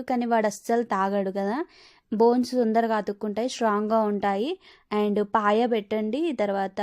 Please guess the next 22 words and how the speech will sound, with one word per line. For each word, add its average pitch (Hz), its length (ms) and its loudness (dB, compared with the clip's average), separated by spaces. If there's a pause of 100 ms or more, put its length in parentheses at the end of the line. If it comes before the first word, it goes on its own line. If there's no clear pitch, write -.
(140)
ఇంకా 202 260 -2 (280)
జిగురు 233 320 2
పదార్థాలు 214 520 0
పెట్టండి 202 400 -2
అనేసి 202 400 -4 (680)
చెప్పారన్నట్టు 208 720 0
వర్షిత్కి. 208 540 -2
ప్రతి 214 360 -4
ఒక్కరూ 233 520 0
ఫోన్ 214 260 -2
చేసిన 208 280 -2
వాళ్ళు, 196 220 -2
మా 196 140 -6
చుట్టాలు, 196 460 -4
ఫ్రెండ్స్ 202 360 -6
అందరూ 208 400 0
అదే 208 200 0
సజెషన్ 196 500 -4
ఇవ్వడం. 185 340 -4 (720)
అందుకే 202 440 0 (180)
ఇంకా 208 320 -2 (360)
వానికి 208 500 0